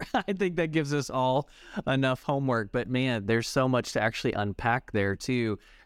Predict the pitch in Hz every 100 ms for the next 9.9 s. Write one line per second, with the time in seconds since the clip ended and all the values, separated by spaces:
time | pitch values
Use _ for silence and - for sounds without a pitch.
0 | - 160 190 214 160 180 226 185 170 147
1 | 147 - 147 143 139 - 131 127 117 -
2 | - 120 113 113 110 107 120 113 101 101
3 | - - 107 104 - 123 107 101 101 95
4 | 95 107 104 98 92 113 120 113 123 -
5 | 127 110 131 120 110 101 98 101 113 120
6 | 120 120 117 113 117 117 113 110 - -
7 | - - - - - 143 147 131 120 117
8 | 117 107 - 104 - 104 95 98 98 -
9 | 95 113 120 139 151 127 127 120 117